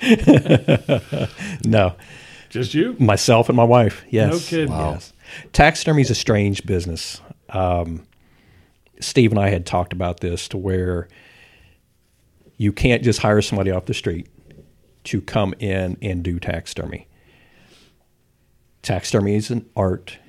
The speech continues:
Speaker 1: and when you have someone come in to do that, you're changing your artwork completely. Yes, they can do certain things. They can, you know, sand mannequins, prep skins, and things like that. Um, it's one of the few businesses that is like that,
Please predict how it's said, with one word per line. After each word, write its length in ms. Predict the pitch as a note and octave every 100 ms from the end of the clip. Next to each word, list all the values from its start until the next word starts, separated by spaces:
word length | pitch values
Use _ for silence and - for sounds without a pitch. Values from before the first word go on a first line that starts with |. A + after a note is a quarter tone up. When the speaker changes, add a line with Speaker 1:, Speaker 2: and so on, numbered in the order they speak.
| _ -
Speaker 1:
and 180 | F#2 F#2
when 120 | F2+
you 100 | F2
have 300 | - F#2 F2+
someone 320 | - F#2+ F#2
come 180 | F2+ F#2+
in 120 | F#2+
to 80 | F2+
do 240 | E2+ F#2 F2+
that, 260 | F2+ E2+
you're 140 | F#2 E2+
changing 460 | - F#2 F2+ F2
your 120 | F2 -
artwork 480 | - E2+ G2 E2
completely. 640 | - F2 - F2+ - - _ _ _ _ _ _ _ - _ -
Yes, 300 | G2+ G2+ -
they 100 | G2
can 280 | - G#2+ G2
do 100 | F#2+
certain 280 | F#2 G#2 G#2+
things. 380 | - F#2 D#2 -
They 200 | B2 F2+
can, 460 | F2+ F#2 F2 F2 - -
you 100 | F#2
know, 120 | E2+
sand 380 | - F#2 F#2 F2+
mannequins, 600 | F#2 F#2 F2 F2 F2+ -
prep 360 | - F#2 D#2+
skins, 520 | - - F2 F2 F2 F2
and 120 | E2+
things 240 | F2 F2
like 160 | E2 E2
that. 220 | F2 - _ _ _ _ _ _ -
Um, 580 | F2+ F2 E2 D#2+ F2+ - _ _ _ _ _ _ _ _ _ _ _ _ _ _
it's 200 | G2+ -
one 120 | G#2+ G2+
of 100 | F#2
the 120 | F2+
few 300 | - G#2+ G#2
businesses 800 | F#2+ - A2 G2+ F#2 - E2+ E2+
that 200 | F2+ F2
is 180 | E2+ -
like 240 | F2 F2
that, 200 | - -